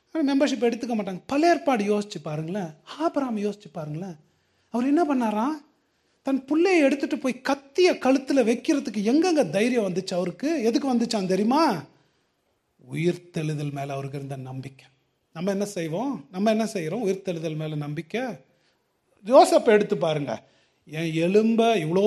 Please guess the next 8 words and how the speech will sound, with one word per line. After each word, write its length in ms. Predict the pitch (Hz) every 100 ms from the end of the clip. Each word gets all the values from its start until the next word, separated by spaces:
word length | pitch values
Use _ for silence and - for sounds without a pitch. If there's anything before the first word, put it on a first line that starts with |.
| 254 294
கல்லறைங்க 420 | 262 254 277 262
இருந்துச்சு, 300 | 240 226 226
என் 200 | 202 208 208
கல்லறை 260 | 214 240
இல்லையா, 380 | 214 175 185 226
இடம் 320 | 233 185 262
இல்லையா 240 | 233 202 190
எகிப்துல? 560 | 180 208 233 208 208